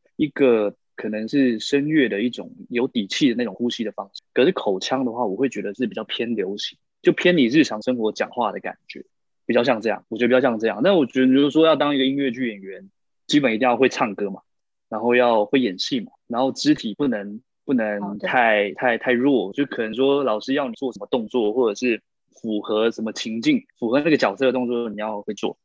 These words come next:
Speaker 1: 差不多就可以了啦。对啊，那当然在国外
Speaker 2: 对，差不多。
Speaker 1: 百老，百老汇的那一些音乐剧演员，他们都是，呃，歌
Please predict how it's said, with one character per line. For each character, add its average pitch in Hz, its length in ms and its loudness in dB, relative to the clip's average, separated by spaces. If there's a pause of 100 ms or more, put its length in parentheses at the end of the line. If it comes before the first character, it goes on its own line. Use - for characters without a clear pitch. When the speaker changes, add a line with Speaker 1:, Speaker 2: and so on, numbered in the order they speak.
(240)
Speaker 1:
差 - 320 2
不 233 140 6
多 247 160 10
就 254 80 6
可 - 340 4
以 240 140 6
了 135 160 6
啦。 104 240 0 (120)
对 117 180 -4
啊， - 120 -12
那 - 80 -4
当 196 160 2
然 - 120 4
在 403 40 6
国 339 80 8
外 - 0 -
Speaker 2:
对， 247 80 4
差 - 220 6
不 370 100 6
多。 370 240 6 (580)
Speaker 1:
百 190 140 2
老， 185 80 4
百 160 40 2
老 - 20 -6
汇 190 180 0
的 165 140 -2
那 180 200 -4
一 180 40 -8
些 185 300 -2
音 180 160 -8
乐 185 140 -4
剧 165 140 -6
演 127 100 -2
员， 107 180 -10
他 151 120 -6
们 143 220 -4
都 143 120 0
是， 139 440 -2
呃， 120 220 0
歌 165 460 6